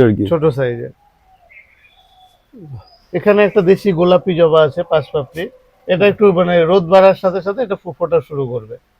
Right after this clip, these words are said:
Speaker 1: আচ্ছা, আচ্ছা, আচ্ছা। আর পাশে এটা তো
Speaker 2: এটা,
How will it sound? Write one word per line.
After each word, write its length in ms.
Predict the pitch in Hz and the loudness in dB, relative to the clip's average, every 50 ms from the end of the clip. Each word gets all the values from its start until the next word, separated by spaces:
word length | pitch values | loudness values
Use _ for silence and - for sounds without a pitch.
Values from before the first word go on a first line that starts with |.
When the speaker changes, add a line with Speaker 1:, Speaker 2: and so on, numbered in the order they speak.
| _ _ _ _ 110 113 | _ _ _ _ -10 -10
Speaker 1:
আচ্ছা, 220 | 104 _ - 107 | -10 _ -12 -16
আচ্ছা, 200 | - _ _ 117 | -16 _ _ -20
আচ্ছা। 140 | 123 _ _ _ _ _ _ _ _ _ _ _ _ _ _ _ _ - 120 | -20 _ _ _ _ _ _ _ _ _ _ _ _ _ _ _ _ -6 -6
আর 80 | 123 127 - | -6 -4 0
পাশে 300 | 139 139 135 - 170 165 | -2 -2 0 2 0 0
এটা 120 | 147 160 151 160 | 0 0 -2 -2
তো 160 | 160 160 147 - _ _ _ _ _ _ 214 196 175 | -2 -4 -4 -6 _ _ _ _ _ _ -20 -14 -4
Speaker 2:
এটা, 260 | 170 190 185 160 220 | -4 -2 2 4 6